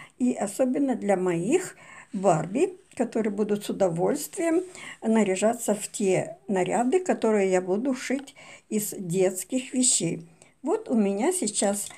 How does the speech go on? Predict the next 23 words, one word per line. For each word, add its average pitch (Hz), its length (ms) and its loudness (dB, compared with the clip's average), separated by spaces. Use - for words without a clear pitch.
перед 185 380 -2
вами, 180 520 2
вы 196 160 2
видите, 180 480 0
вот 170 120 -2
такая 175 380 -2
юбочка 190 720 0
из 330 160 0
фатина. 330 720 2
Здесь 262 480 -2
несколько 185 680 0
слоев, 185 680 0
четыре 190 540 0
слоя. 175 680 -2
Один 202 320 -2
слой 190 340 0
вот 175 160 -2
с - 120 -8
такими 185 440 -2
вот, 170 320 -2
э, 185 260 -4
звездочками 202 1200 0
золотистыми. 339 1080 2